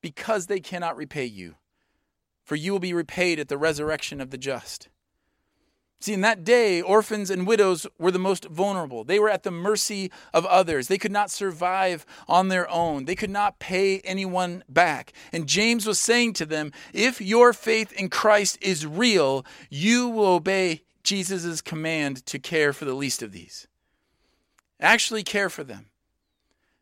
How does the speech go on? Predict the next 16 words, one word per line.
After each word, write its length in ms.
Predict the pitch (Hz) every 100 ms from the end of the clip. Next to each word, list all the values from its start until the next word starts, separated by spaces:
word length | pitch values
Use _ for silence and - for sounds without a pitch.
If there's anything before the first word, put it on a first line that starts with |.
| _
Not, 300 | 170 214 - _ _ -
not 160 | 185 208
just 240 | 214 180
believe 640 | 175 180 180 208 196 175 156
in 200 | 165 151
general 520 | 156 185 175 147 131
that 120 | 147
it 120 | 151
is 160 | 147 131
good 320 | 160 180 151
to 80 | 151
care 420 | - 175 165 143
for 160 | - 139
widows 320 | 135 135 120
and 80 | 117
orphans, 580 | 104 95 82 78 -